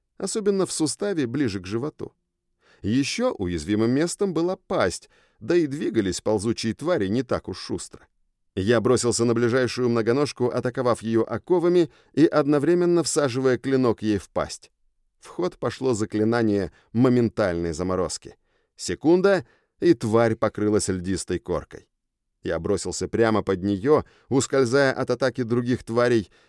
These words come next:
и одновременно мечом перерубая тонкие ноги монстра с одного боку.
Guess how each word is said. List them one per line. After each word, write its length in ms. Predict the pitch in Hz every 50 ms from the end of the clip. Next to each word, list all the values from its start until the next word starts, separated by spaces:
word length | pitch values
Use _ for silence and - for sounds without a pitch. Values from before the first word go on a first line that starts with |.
| _
и 100 | - 107
одновременно 640 | 127 139 131 143 156 156 170 190 185 180 175 170 165 160
мечом 460 | 160 156 143 - - 170 175 170 170
перерубая 640 | - 165 156 151 151 135 147 135 135 143 143 135 123
тонкие 480 | - - 151 147 139 120 107 131 135 127
ноги 340 | 127 127 120 113 95 104
монстра 460 | 107 110 113 117 113 104 - - 104 104
с 100 | - -
одного 360 | 104 95 98 95 87 90 87
боку. 400 | 76 87 78 71 - - 67 -